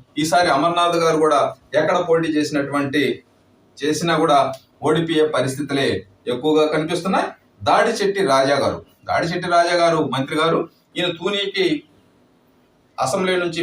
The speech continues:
ప్రాతినిధ్యం వహిస్తున్నారు. ఈయన ఇక్కడ తూని నుంచి పోటీ చేసినట్లయితే ఇక్కడ పోటీ చాలా రసవంతంగా జరిగేటువంటి అవకాశాలు ఉన్నాయి.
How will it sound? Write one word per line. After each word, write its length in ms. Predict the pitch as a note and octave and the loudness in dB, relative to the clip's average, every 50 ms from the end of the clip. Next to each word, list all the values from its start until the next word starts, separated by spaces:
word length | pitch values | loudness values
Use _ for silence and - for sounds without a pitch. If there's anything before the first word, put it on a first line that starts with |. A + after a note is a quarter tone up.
| - | 0
ప్రాతినిధ్యం 420 | - C#3 D3+ D3 D#3 E3 D#3+ E3 E3 E3+ | 0 0 0 0 -2 -4 -4 -2 -2 -2
వహిస్తున్నారు. 360 | E3 E3 F3 F#3+ G3+ A#3 - - - _ _ _ - G#3 | -2 -2 0 0 0 0 -2 -6 -10 _ _ _ -4 0
ఈయన 120 | C4+ C#4+ C#4 C4 A3+ G#3+ | 0 2 2 4 2 2
ఇక్కడ 180 | G3+ G3+ A3 G3 F#3+ G3 | 2 0 0 -2 -2 -2
తూని 180 | G3+ G#3 G#3+ G#3+ G#3 | -2 -2 -2 -2 -2
నుంచి 140 | G3+ - - - | -4 -4 -4 -2
పోటీ 180 | F3 F3 E3+ E3+ E3 | -2 -2 -2 -2 -2
చేసినట్లయితే 560 | D#3 D#3 D#3 D#3+ D3 C3+ C3+ D#3 D#3 D3+ - - - - - _ _ - - E3 | -2 -2 -2 -2 -4 -2 -2 -2 0 0 0 0 0 -2 -8 _ _ -8 -6 -2
ఇక్కడ 160 | F#3 - B3+ - - F3+ | 0 2 2 2 2 2
పోటీ 260 | F3+ F3+ F3+ F3 E3 C3+ B2+ - - _ _ _ _ - | 2 0 2 0 -2 -4 -4 -8 -16 _ _ _ _ -2
చాలా 200 | - D3 D#3 D#3 C#3+ C3 | 0 2 2 2 2 2
రసవంతంగా 580 | C#3+ C3 C3 D3 C#3+ C3+ C3+ - D3+ D3 D3 D3+ C#3+ | 0 0 0 -2 -2 -2 0 -2 -2 0 0 0 0
జరిగేటువంటి 480 | C#3+ C#3+ D3 D3+ D3+ D#3 D#3+ D#3+ D3+ D#3+ D#3+ | 0 0 0 0 -2 -2 -4 -4 -2 0 0
అవకాశాలు 400 | D#3 D#3 F3 E3+ E3+ G#3+ G#3+ F#3+ F#3+ | 2 2 0 0 2 0 0 0 0
ఉన్నాయి. 180 | - C4+ - | -2 -2 -4